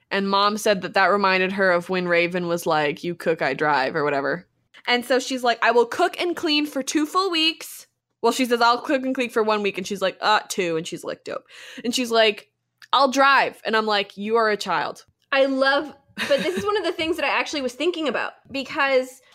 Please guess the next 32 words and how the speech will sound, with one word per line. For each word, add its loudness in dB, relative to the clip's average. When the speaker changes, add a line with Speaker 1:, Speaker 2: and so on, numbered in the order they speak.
Speaker 2:
there's -2
this -6
whole -4
plot 0
line 2
in 2
The 2
Walking 0
Dead, 2
especially -4
in -2
the 0
first, 0
um, 2
couple -4
seasons, -6
where 0
they 2
have 2
this -2
moral 2
quandary 2
of 0
whether 2
or 2
not 2
Carl 4
should -4
be 0
able -2
to, -12
like, -4